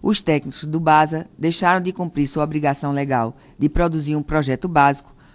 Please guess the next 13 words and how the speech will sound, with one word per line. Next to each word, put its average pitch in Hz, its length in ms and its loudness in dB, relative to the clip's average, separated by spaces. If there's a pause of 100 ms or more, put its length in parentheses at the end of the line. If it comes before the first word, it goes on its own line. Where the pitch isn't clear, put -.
(120)
orça-, 160 460 2
orçar 165 460 4
tal 170 200 2
projeto 143 600 2 (280)
e 175 140 4
realizar 175 760 4 (280)
a 156 100 0
pesquisa 170 500 0
de 156 80 -2
preços - 680 -4 (180)
obrigatória. 143 800 -2 (400)
Nesse 190 320 2
caso, 127 440 -2